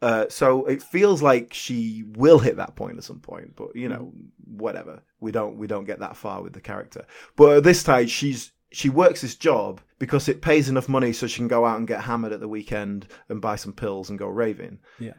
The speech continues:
Speaker 1: And that's enough. At her stage in life, that's okay,
Speaker 2: That is
Speaker 1: and
Speaker 2: what
Speaker 1: that's
Speaker 2: she wants
Speaker 1: enough.
Speaker 2: out of life.
Speaker 1: Exactly. And, and I think the character's supposed to be, like, you know, nineteen, twenty, that kind of thing.
Speaker 2: Mm.
Speaker 1: Like, you know, that's the vibe I get.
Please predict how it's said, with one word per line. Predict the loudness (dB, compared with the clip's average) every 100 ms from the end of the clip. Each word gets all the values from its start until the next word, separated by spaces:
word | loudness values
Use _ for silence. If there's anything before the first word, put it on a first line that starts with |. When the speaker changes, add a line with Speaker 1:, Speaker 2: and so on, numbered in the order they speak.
| _
Speaker 1:
And | 2
that's | 4 4
enough. | 2 4 4 2 -10
At | -2 0
her | 2 0
stage | 2 4 4
in | 2
life, | 0 -2 0
that's | -4 -2 -4
okay, | -4 -4
Speaker 2:
That | -4
is | -4
Speaker 1:
and | -4
Speaker 2:
what |
Speaker 1:
that's | -6
Speaker 2:
she | -8
wants | -10
Speaker 1:
enough. | -12
Speaker 2:
out | -16
of | -18
life. | -20 _ -14
Speaker 1:
Exactly. | -4 -2 -2 -6 -14 -18 _
And, | -6 -4
and | 0
I | 0
think | 2 2
the | 2
character's | 4 2 2 -8
supposed | -4 -2 -2 -8
to |
be, | -8 -6 -6
like, | -8 -12 _
you | -12
know, | -10
nineteen, | -10 -12 -14 -14 -12 -12
twenty, | -10 -10 -10 -10
that | -10 -10
kind | -14
of | -14
thing. | -10 -2 -2
Speaker 2:
Mm. | -2
Speaker 1:
Like, | -12 -18 _
you | -20
know, | -20 -20 -10
that's | -10 -8
the | -12
vibe | -8 -8 -10
I | -14
get. | -16 -18